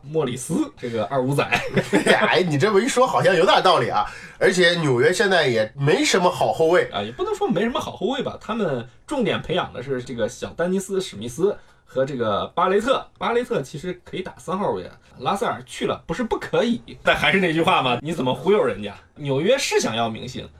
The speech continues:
Speaker 1: 但拉塞尔是不是他们想要的，就是另外一回事儿了。反正我觉得拉塞尔是处于一个有价值，但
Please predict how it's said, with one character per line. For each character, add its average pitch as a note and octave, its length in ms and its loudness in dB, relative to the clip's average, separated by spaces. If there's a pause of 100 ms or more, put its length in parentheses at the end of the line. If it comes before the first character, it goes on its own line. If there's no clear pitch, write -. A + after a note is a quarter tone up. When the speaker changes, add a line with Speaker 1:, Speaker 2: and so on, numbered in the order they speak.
(140)
Speaker 1:
但 F3+ 180 -2
拉 G3 160 4
塞 A3+ 120 0
尔 E3 120 0
是 D3+ 160 -8
不 D#3+ 120 -4
是 D3 40 -8
他 E3+ 80 -2
们 G3 120 0
想 - 240 -6
要 A#3+ 200 2
的， A#2 100 -2
就 C#3+ 120 -6
是 C3+ 140 -2
另 D#4+ 120 -2
外 G4+ 200 2
一 - 20 0
回 A2+ 160 -4
事 B2+ 140 -4
儿 - 100 -4
了。 - 220 -16
反 C3 160 -2
正 B3+ 100 0
我 E3 100 -2
觉 G2 140 -8
得 B2 140 -4
拉 D3 160 -2
塞 G3+ 120 -2
尔 - 220 -6
是 - 380 -8
处 - 180 -18
于 G#2+ 80 -8
一 C#3 60 -8
个 C3 280 -4 (360)
有 A#2 180 -4
价 D#3 220 0
值， - 200 -12 (220)
但 C#3 160 -4